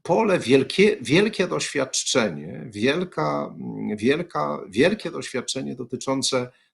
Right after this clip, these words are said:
tego, jak żyjemy, jak funkcjonujemy, jacy jesteśmy. Rok dwa tysiące dwudziesty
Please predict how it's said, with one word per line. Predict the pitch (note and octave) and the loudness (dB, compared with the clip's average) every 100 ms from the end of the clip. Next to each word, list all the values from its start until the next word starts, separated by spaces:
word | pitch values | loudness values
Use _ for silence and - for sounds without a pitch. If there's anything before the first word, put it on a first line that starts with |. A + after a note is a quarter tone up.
| _ | _
tego, | C#3+ C#3 C3 A#2+ | 0 2 2 0
jak | G2 F#2 B2 - - - _ A#2+ A#2+ - _ | -2 -2 -2 -2 -10 -20 _ -6 -6 -12 _
żyjemy, | G2+ G2+ G2+ G#2+ B2+ D3 | -2 -2 0 0 0 2
jak | A2+ G#2+ | 0 0
funkcjonujemy, | - G#2+ - A2+ A2 A2 A2+ D#3+ C#3+ | -4 -6 -2 -2 0 0 0 0 0
jacy | A2 - | 0 0
jesteśmy. | G2+ F#2+ G#2+ F#2+ - A2 D3+ A3 _ _ _ _ _ _ | -2 -2 -2 -4 -4 -4 -4 -6 _ _ _ _ _ _
Rok | - G#2+ D3+ - | -2 4 4 2
dwa | G2 G#2+ C#3 | -2 0 0
tysiące | - D#3 E3+ E3 D3 D3 C3 B2 - - F#2+ F2+ | 0 -4 -4 -2 0 2 2 2 -2 -4 -2 -2
dwudziesty | F2 G#2+ A#2+ A2 B2 A#2+ - A#2 A2 G#2 | -4 -4 -4 0 0 0 -2 0 0 0